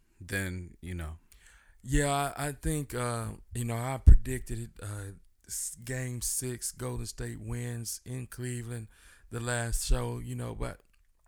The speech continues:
Speaker 2: I really think it's over in game five. I mean, I, I'm, you know, I, I, I mean, and I know it sounds like I'm hedging my bet here because
Speaker 1: Right.
Speaker 2: I'm,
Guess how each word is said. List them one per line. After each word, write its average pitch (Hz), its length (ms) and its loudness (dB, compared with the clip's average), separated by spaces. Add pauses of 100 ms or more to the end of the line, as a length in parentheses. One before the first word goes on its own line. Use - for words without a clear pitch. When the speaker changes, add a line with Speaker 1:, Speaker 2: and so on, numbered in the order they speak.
(800)
Speaker 2:
I 127 80 0
really 127 200 2
think 107 220 -6
it's 104 180 -8
over 117 440 0
in 110 160 -4
game 113 300 -4
five. 117 540 0
I 117 60 -4
mean, 113 180 -4
I, 110 240 -6
I'm, 110 180 -6 (500)
you 117 140 0
know, 104 280 -6
I, 113 120 -2
I, 117 260 -2 (160)
I 120 120 -4
mean, 123 200 -2
and 120 120 0
I 123 60 4
know 131 240 2
it 127 80 2
sounds 127 320 2
like 117 140 -6
I'm 117 120 -2
hedging 123 320 0
my 113 120 0
bet 120 300 8
here 117 240 -2
because 110 260 4
Speaker 1:
Right. 95 120 4
Speaker 2:
I'm, 107 120 -4